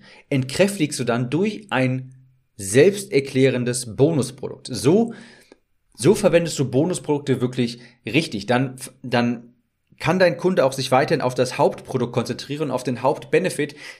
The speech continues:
den dein Kurs, dein hauptsächlicher Kurs liefert und muss dich nicht noch erst mit anderen Konzepten befassen. Denn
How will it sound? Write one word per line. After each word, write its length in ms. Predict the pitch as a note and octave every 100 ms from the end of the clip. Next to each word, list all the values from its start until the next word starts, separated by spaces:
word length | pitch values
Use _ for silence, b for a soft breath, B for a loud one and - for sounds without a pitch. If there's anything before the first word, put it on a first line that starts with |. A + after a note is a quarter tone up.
| -
den 120 | C3
dein 400 | B2+ A#2+ A#2 - _ _ _ _ -
Kurs, 380 | - F3 G#2+
dein 240 | - G#2+ G2+
hauptsächlicher 640 | D3 E3+ - C#3 - C3
Kurs 420 | B2+ - C3+ C3+ B B B -
liefert 520 | A2 C3 G3+ D#3+ A#2+
und 180 | A#2+ G#2
muss 220 | C3+ E3
dich 180 | D#3 C#3+
nicht 200 | C#3+ C#3+
noch 120 | C3+
erst 200 | B2 B2+
mit 160 | B2 -
anderen 340 | D3+ D3 A#2+
Konzepten 580 | B2 A#2 A#2 - A#2 A2+ B B
befassen. 440 | B2 A#2 D3+ - G2+
Denn 240 | G#2+ A2